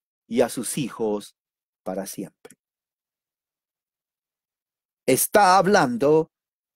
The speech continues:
de la promesa de salvación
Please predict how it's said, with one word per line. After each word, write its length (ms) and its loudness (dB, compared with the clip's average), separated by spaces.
de 240 4
la 280 2
promesa 960 0
de 160 -4
salvación 1120 -6